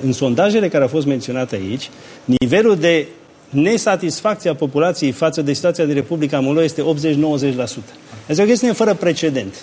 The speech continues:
La noi, când s-au tăiat pensiile și salariile, era undeva pe la șaizeci și cinci la sută. Deci avem optzeci-nouăzeci la sută populație nemulțumită despre ce se întâmplă în Republica Moldova,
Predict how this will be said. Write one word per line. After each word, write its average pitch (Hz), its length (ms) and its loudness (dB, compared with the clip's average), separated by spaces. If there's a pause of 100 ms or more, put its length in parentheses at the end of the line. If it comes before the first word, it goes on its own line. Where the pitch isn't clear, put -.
(120)
La 139 160 0
noi, 202 180 2
când 180 140 0
s-au 165 140 0
tăiat 160 240 0
pensiile 160 320 0
și 143 60 -6
salariile, 151 360 0
era 185 100 2
undeva 180 220 2
pe 175 100 0
la 160 100 2
șaizeci 151 220 0
și - 60 -6
cinci 147 120 0
la 135 80 2
sută. 113 300 -6 (400)
Deci 143 160 0
avem 202 320 4
optzeci-nouăzeci 180 880 2
la 156 120 2
sută 175 260 -4
populație 151 540 0
nemulțumită 170 640 0
despre 143 240 -2
ce 160 140 -4
se 156 120 -4
întâmplă 151 360 -2 (420)
în 147 120 2
Republica 156 460 2
Moldova, 123 600 0